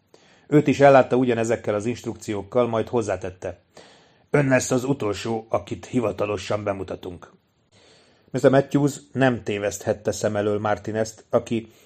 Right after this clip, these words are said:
egy-két lépéssel a polgármester háta mögött szövekelt le.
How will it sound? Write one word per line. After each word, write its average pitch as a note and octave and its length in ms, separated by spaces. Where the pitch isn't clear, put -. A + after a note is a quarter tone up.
egy-két C3+ 320
lépéssel B2 580
a A2+ 120
polgármester G#2+ 640
háta G2 300
mögött G2 320
szövekelt F#2+ 460
le. F2 220